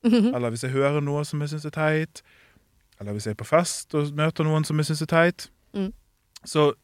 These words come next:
Speaker 2: er det jo veldig åpenbart i mitt ansikt at jeg syns at dette er teit.
Speaker 1: Ja.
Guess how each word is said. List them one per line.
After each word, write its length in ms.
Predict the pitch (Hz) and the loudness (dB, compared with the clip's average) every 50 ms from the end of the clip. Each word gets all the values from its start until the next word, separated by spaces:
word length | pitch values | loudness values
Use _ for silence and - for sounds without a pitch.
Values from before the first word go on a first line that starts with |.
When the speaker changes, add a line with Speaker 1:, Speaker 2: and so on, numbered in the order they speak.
| _ - | _ 2
Speaker 2:
er 140 | 156 165 151 | 2 4 4
det 120 | 139 135 | 4 4
jo 100 | 127 123 120 | 2 2 2
veldig 300 | 113 127 127 127 127 147 | 2 2 2 2 2 2
åpenbart 520 | 135 123 120 - 139 135 127 117 107 - 120 | 2 2 2 0 0 -2 0 -2 -2 -2 -2
i 20 | |
mitt 160 | 123 123 107 | -2 -2 -2
ansikt 380 | 110 107 107 - 120 113 110 113 | -4 -6 -6 -8 -10 -8 -8 -10
at 100 | 104 - | -8 -6
jeg 140 | 113 107 101 | -6 -8 -6
syns 300 | - 117 107 95 - - | -6 -8 -8 -8 -8 -10
at 80 | 104 - | -12 -12
dette 180 | 104 - - | -14 -14 -14
er 60 | 95 | -12
teit. 400 | - 107 - - - - - - _ _ | -10 -10 -10 -12 -14 -18 -20 -20 _ _
Speaker 1:
Ja. 140 | - 277 233 | 2 2 2